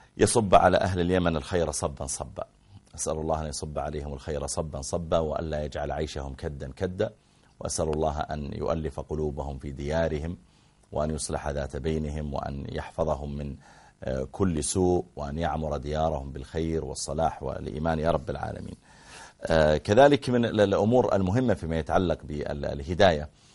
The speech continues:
أن الصحابة رضي الله تعالى عنهم كان الواحد منهم إذا اهتدى نقل هذه الهداية إلى غيره. أبو بكر رضي الله تعالى عنه لما دخل في الإسلام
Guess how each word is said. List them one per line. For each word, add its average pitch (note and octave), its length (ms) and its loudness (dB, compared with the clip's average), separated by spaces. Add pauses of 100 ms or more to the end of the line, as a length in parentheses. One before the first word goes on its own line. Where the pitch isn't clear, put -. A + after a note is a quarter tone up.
(240)
أن G#2 100 4
الصحابة C#3+ 440 6
رضي B2+ 220 6
الله G#2 200 6
تعالى E2+ 300 2
عنهم E2 340 -2 (120)
كان A2+ 160 2
الواحد A#2+ 400 6
منهم G#2+ 260 0
إذا F#2 160 2
اهتدى A2+ 360 2 (580)
نقل B2 320 6
هذه G2 280 0
الهداية E2+ 460 -2
إلى C#2 100 -6
غيره. C2 320 -10 (480)
أبو G#2 140 4
بكر D3+ 300 4
رضي A#2+ 200 4
الله F#2+ 240 4
تعالى E2+ 240 0
عنه F2+ 160 2
لما D#2+ 360 0 (100)
دخل A#2 420 6
في - 80 -4
الإسلام F#2+ 480 -2